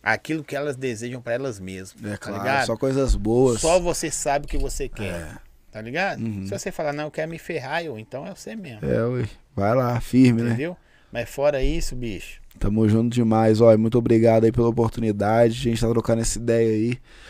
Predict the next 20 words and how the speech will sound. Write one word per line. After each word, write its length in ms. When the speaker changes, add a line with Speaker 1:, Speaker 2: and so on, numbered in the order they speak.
Speaker 2:
Podcast 560
do 180
Zóio, 380
mano, 260
Julinho, 340
tá 120
nessa 240
aqui? 280
Speaker 1:
Tá 140
nessa, 340
é 80
sua, 360
pô. 120
Speaker 2:
Ah, 1000
podcast 500
do 100
Zóio, 220
mano, 220
Julinho, 500
chama. 720